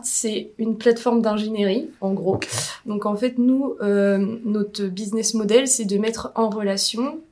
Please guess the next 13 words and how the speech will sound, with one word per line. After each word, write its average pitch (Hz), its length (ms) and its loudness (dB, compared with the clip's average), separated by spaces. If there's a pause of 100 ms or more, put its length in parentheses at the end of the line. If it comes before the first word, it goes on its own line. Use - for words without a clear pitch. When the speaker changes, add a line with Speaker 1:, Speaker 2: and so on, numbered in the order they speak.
Speaker 1:
des 190 280 0
distributeurs 190 1000 -4
de 190 140 -8
composants, 185 640 -6
des 190 240 -2
fabricants 190 400 -4
de 185 80 -4
composants, 185 580 -6
avec 202 420 -2
des 190 240 0
ingénieurs, 165 520 -8
des 190 140 -4
designers, 170 580 -8